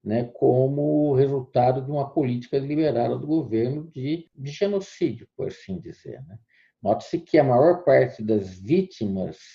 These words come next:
eh, da pandemia, e isso ainda vai ser detalhado pelas pesquisas, mas já,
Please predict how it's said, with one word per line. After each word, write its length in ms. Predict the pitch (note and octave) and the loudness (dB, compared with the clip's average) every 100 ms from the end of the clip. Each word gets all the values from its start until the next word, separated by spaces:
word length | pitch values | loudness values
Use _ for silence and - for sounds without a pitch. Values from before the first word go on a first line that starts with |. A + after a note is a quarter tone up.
| _ | _
eh, 260 | - F#2 F2+ | -12 -8 -6
da 140 | F2+ | -8
pandemia, 1000 | F2+ - F#2+ F#2 F2+ A2 F3 D#3 F#2+ E2+ _ _ _ _ | -8 -6 -4 -4 -4 -2 -2 0 -2 -4 _ _ _ _
e 220 | - G2 B2 | -12 -4 -4
isso 180 | B2+ | -2
ainda 240 | B2 A#2 G#2+ | -2 0 2
vai 180 | G#2+ G#2 | 2 0
ser 460 | - A2 G#2 F2 - _ _ _ _ | -2 -2 0 -2 -10 _ _ _ _
detalhado 840 | - F#2+ A2+ - G2 F2+ A2 A#2 G2 | -8 -2 -2 0 0 0 0 0 -2
pelas 280 | F#2+ F#2 - | -6 -8 -8
pesquisas, 580 | - - - E3 D3+ | -8 -10 -6 -4 -2
mas 220 | G#2 G2+ F#2+ | -2 -4 0
já, 440 | A2 B2 A2+ - | 2 4 2 0